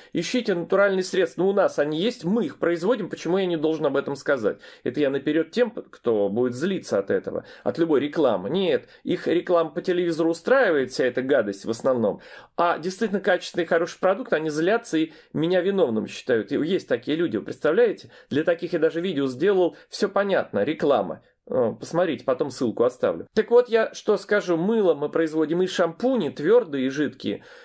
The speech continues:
которые не имеют никаких вредных химических, вообще никаких добавок, только натуральную воду, эфиры растений и до тринадцати даже более видов масел в одном виде мыла.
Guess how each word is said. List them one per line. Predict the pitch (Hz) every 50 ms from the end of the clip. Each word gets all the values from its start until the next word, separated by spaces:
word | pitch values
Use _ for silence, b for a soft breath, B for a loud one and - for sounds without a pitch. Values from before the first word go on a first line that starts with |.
| B B B
которые | - - 196 202 - 240 233 226 220 214 202 - -
не | 208 233 240 247 262 262
имеют | 247 247 240 240 233 247
никаких | 247 277 - 269 262 254 - 208 185 180
вредных | 190 185 185 180 147 151 151
химических, | 143 - 165 170 170 160 143 - - - - 147 - -
вообще | 151 185 190 - - 185
никаких | 147 135 - 135 135 139 156 147
добавок, | 160 175 - - 202 165 -
только | - 214 196 156 123 - - 107 B B B B B B
натуральную | - 139 - - 175 160 151 143 139 139 143 139
воду, | 143 190 247 247 240 262 254 B B B B _ -
эфиры | 190 185 185 - - - 175 170 196 214 240 262 b b b b b b _ _ -
растений | - 185 190 190 - - 208 190 185 196 208 - - - -
и | 208 233 262 294 294 - _ _
до | 208 127 123 - -
тринадцати | 160 - 180 180 185 185 190 214 247 247 - 214 190 - 180
даже | 160 160 185 185 165 180
более | 165 156 165 190 208 208 202 196 175
видов | 160 160 170 175 160 160 175 - -
масел | 165 175 190 196 180 - - - 127 98 98 B B B B B
в | - 117 135
одном | 160 151 151 175 220 233 220 - -
виде | 147 143 139 156 165 156 143 165 170 - -
мыла. | 143 147 151 147 131 110 98 - - -